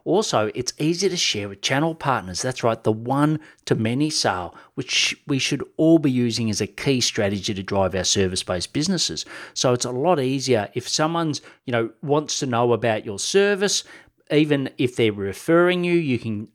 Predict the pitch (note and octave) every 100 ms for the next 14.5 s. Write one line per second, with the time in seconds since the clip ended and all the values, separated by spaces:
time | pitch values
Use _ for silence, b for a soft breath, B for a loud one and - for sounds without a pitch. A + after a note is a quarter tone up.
0 | - - A#2+ A2+ - G#2+ G2+ A#2 A#2 -
1 | C3+ B2 - - D#3+ F#3 F3 D#3 E3 -
2 | B B B _ E3 F#3+ F#3+ - F3 D3+
3 | A#2+ C3+ C3 A#2 G#2 G2+ A#2+ A2 - D3
4 | - C#3+ - B2 - C3 C#3+ D#3+ F3+ -
5 | - B - B2+ D3+ D#3 B2 - D3 D#3
6 | D#3+ - A2+ A2 A#2+ D3 B2 B2+ A#2+ -
7 | B2 A2 - G2+ G#2+ A2 G2+ G#2 A2 -
8 | B B B2 - - - B2+ A#2+ - -
9 | C3 A#2+ G#2+ G2 G#2 G2+ G#2 G#2+ G#2+ G2+
10 | A2+ F#2+ G2 F#2+ - A2+ G2 A#2+ A#2+ F2
11 | - - E3+ G3+ A#2+ G2+ F#2 - - D#3+
12 | D#3 C#3+ - A2+ A#2 G#2 G2 - A#2+ A#2+
13 | F2+ - B B B A#2 C3 C3 F#2 -
14 | C#3 C3+ F3 F3